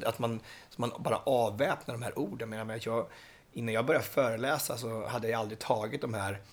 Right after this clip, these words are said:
de här glåporden som jag fick höra varje dag i korridoren. Jag hade liksom inte ens tagit de orden i min mun innan jag började öppna upp och började föreläsa om det. Och menar, det här,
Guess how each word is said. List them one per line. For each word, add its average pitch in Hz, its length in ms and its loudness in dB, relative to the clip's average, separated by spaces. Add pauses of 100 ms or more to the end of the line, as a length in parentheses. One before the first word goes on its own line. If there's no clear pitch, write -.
(460)
de 113 120 -2
här 101 140 0
glåporden 117 680 6
som 104 80 0
jag 101 100 0
fick 104 140 -4
höra 113 220 4
varje 107 200 2
dag 104 120 0
i 104 40 -4
korridoren. 107 340 0
Jag 101 40 0
hade 113 80 2
liksom 117 200 -2
inte 113 100 -2
ens 107 120 -2
tagit 120 360 4
de 110 140 0
orden 104 260 -2
i 101 60 -4
min 107 160 -4
mun 110 320 -6 (500)
innan 107 180 -2
jag 101 180 0
började 95 320 -6
öppna 95 200 -8
upp 95 180 -6
och 98 60 -8
började 92 180 -4
föreläsa 104 440 -4
om - 140 -10
det. 71 100 -6 (960)
Och - 80 -4
menar, 113 240 2 (320)
det 117 80 -6
här, 107 140 -2